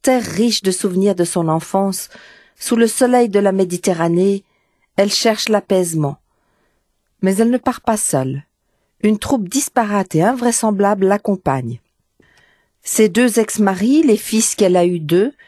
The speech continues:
ses amis Sofia et Elisa, son amant Santi et bien entendu, sa mère défunte à qui elle ne cesse de parler par-delà la mort, tant cette disparition lui semble difficile et inacceptable.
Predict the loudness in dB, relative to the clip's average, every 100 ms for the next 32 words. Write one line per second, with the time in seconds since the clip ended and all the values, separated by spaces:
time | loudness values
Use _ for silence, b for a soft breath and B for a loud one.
0 | b -4 0 2 2 2 -2 -2 -4 -2
1 | 0 2 4 2 0 -2 -2 -2 -4 b
2 | b -4 0 2 2 2 0 0 0 -2
3 | -4 -4 -2 0 -2 0 0 0 -2 -2
4 | -2 -4 -6 b b b -2 0 2 0
5 | 2 -2 0 -2 0 -2 -2 -4 -4 0
6 | 0 2 -2 -2 -2 -2 -2 -2 -2 0
7 | 0 -2 -2 0 2 2 0 0 0 0
8 | -2 B B B B _ -2 0 -2 -2
9 | -2 -4 -4 -2 -2 -2 -2 -2 -2 -2
10 | -2 0 -2 -4 -4 -4 -2 0 2 2
11 | 0 -4 -6 -6 -4 -4 -4 -6 -10